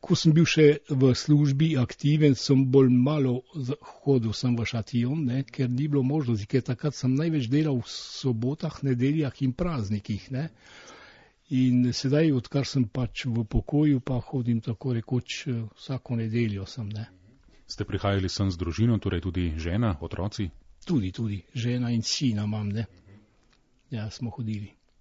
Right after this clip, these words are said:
Speaker 2: In sta z ženo že potem kakšno obletnico poroke tukaj praznovala, eh, ali še ni prišlo do take visoke in okrogle številke?
Speaker 1: Ja, praznujemo pač petindvajsetletnico smo praznovali, ne,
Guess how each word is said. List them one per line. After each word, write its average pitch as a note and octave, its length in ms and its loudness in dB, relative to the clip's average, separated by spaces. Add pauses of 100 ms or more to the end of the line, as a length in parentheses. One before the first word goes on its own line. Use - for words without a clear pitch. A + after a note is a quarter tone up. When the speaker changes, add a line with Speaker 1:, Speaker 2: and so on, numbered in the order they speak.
(340)
Speaker 2:
In A2 200 -4
sta G2+ 220 0
z F2+ 140 -2
ženo G2+ 200 2
že F2+ 160 -2
potem - 260 -2
kakšno G2 300 0
obletnico A2 480 2
poroke G2+ 340 0
tukaj G#2 240 -2
praznovala, F#2 560 -2
eh, - 720 -20 (340)
ali G#2+ 200 4
še G2+ 160 2
ni G2+ 160 6
prišlo - 320 -2
do F2+ 140 -2
take F2+ 280 0
visoke F2 440 0
in E2+ 80 0
okrogle F2 340 -2
številke? E2+ 480 -8 (720)
Speaker 1:
Ja, C#3+ 320 6 (500)
praznujemo F#3+ 600 12
pač - 340 4
petindvajsetletnico C#3 1200 6
smo C3+ 280 0 (500)
praznovali, C3 640 4
ne, A2+ 180 -2